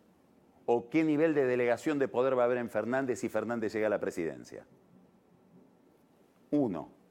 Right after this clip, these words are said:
¿quién va a ocupar el ministro, el Ministerio del Interior? Es decir,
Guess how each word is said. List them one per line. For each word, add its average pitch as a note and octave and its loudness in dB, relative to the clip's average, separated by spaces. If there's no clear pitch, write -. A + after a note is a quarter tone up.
¿quién E3 -2
va D#3+ 2
a - -4
ocupar B2 -2
el B2+ 0
ministro, A#2 -4
el A2 -6
Ministerio A#2 -2
del A2+ -2
Interior? G#2 -2
Es F2+ -12
decir, C3+ -6